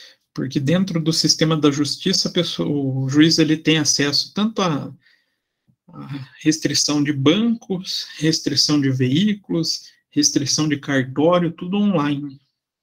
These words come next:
Então, é, o Bansejude, Renajude,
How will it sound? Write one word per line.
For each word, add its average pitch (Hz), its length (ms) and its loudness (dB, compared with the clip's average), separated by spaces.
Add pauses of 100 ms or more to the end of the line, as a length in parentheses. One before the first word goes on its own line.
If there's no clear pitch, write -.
(380)
Então, 165 200 -10
é, 135 220 -10 (440)
o 139 80 -6
Bansejude, 139 960 0
Renajude, 131 1200 -2